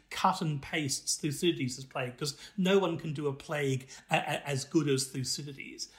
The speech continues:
Uh, so we see, in fact, Thucydides' description of the plague becoming the definitive description of what a plague should be. Lucretius also, for example,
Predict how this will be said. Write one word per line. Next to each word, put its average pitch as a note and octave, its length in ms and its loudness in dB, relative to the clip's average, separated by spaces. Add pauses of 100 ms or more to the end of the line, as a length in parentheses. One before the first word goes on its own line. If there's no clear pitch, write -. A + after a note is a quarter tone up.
(220)
Uh, D3 240 4
so - 200 2
we E3 160 2
see, G#3+ 420 4
in D#3+ 80 0
fact, E3+ 220 0
Thucydides' G3+ 640 4
description - 540 0
of F3 60 2
the E3 60 -6
plague D#3 320 0
becoming F3 460 0 (220)
the G3+ 480 8
definitive F3+ 640 0
description C3+ 760 -2 (220)
of C#3+ 140 4
what D3 120 2
a C#3+ 40 0
plague C#3 560 0
should A#2+ 400 -2
be. C3+ 360 -2 (300)
Lucretius E3 600 8
also, A#3+ 420 0
for - 140 -8
example, B2 580 -2